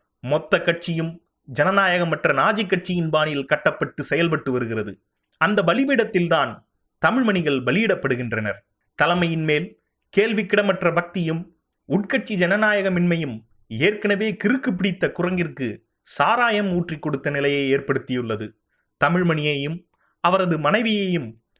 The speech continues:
தொலைபேசியில் அழைத்து ஆபாசமாக ஏசியவர்கள் இவர்கள்தான். இவர்கள் கட்சியின் உத்தரவை பெற்றுத்தான் இப்படி செயல்பட வேண்டும் என்பதில்லை.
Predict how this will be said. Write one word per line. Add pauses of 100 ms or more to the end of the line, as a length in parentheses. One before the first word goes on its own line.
(120)
தொலைபேசியில்
அழைத்து
ஆபாசமாக
ஏசியவர்கள்
இவர்கள்தான். (500)
இவர்கள் (180)
கட்சியின்
உத்தரவை
பெற்றுத்தான்
இப்படி
செயல்பட
வேண்டும்
என்பதில்லை.